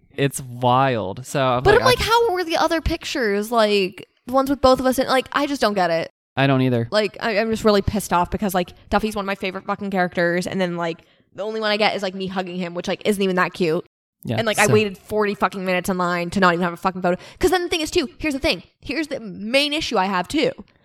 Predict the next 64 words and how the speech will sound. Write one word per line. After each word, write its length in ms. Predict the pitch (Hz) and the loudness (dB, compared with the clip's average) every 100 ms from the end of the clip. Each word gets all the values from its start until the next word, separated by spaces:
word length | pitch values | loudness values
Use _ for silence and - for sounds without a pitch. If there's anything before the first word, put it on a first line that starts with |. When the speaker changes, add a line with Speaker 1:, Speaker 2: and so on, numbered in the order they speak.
| _ | _
Speaker 2:
That 180 | 214 254 | -12 -10
nobody 500 | 240 269 320 330 330 | 2 6 6 2 0
offered 400 | 302 320 - 220 | 0 0 -4 -4
to 80 | 269 | -4
take 120 | 226 | -4
pictures 260 | 254 247 220 | -6 -2 -2
on 100 | 196 | -2
your 100 | 220 | -2
phone. 360 | - 104 - _ _ _ _ _ - | -2 -2 -8 _ _ _ _ _ -4
Speaker 1:
But 80 | 196 | 4
that's 220 | 214 254 | 4 4
because, 360 | - - 190 151 | -2 0 0 2
like, 260 | 143 131 - | 0 -2 -6
whatever 320 | 131 135 131 | -2 0 0
Duffy 320 | 127 123 127 107 | 0 -2 -2 -4
was 160 | 113 | -2
doing 260 | 127 127 117 | 2 2 2
was, 140 | 113 | -2
like, 160 | 117 110 - | -4 -6 -2
Speaker 2:
Well, 100 | 120 | -2
Speaker 1:
fucking 180 | - 113 | 0 0
weird. 120 | 110 | 0
Speaker 2:
and 100 | 349 | 2
there 100 | 403 480 | 4 4
was 140 | - | 0
three 380 | - 370 381 381 - | -4 -4 -2 -4 2
fucking 480 | 349 349 370 320 285 | 2 2 -2 -6 -6
character 460 | 392 539 640 571 254 | 2 4 4 4 2
attendants 380 | 277 214 190 - | 2 -2 -2 -2
there. 100 | 147 | 2
There 100 | 269 | 2
was 100 | 440 | 2
a 40 | |
million 340 | 339 330 330 349 | 2 2 0 0
fucking 220 | 359 294 | 0 4
people 260 | 392 359 320 | 4 4 2
standing 360 | 220 185 180 | 2 2 0
there. 100 | 147 92 | 0 -2
Speaker 1:
Yeah. 60 | 127 | -2
Speaker 2:
And 160 | - 269 | -2 2
not 260 | 285 320 277 | 4 4 2
one 400 | 302 392 339 247 | 2 2 0 -2
was 140 | 254 | -2
like, 140 | 277 247 | -2 2
"Oh, 340 | 311 302 208 202 | 6 6 4 2
like, 180 | 233 - | -2 -2
since 200 | 269 294 | -10 -8
you're 80 | |
gonna 120 | 285 277 | -8 -6
be 80 | 285 | -6
in 80 | |
it 40 | 247 | 0
now, 120 | 240 | 0
let 100 | 233 | 0
me 80 | 247 | -2
take 180 | 277 240 | -4 -4
your 80 | 226 | 0
phone 180 | 233 | 0
and 80 | 208 | 0
put, 220 | 208 - - | -2 -4 0
take 160 | 220 | 0
pictures 300 | 214 - 185 | 0 -4 -6
on 160 | - - | -6 -8
it." 180 | - | -14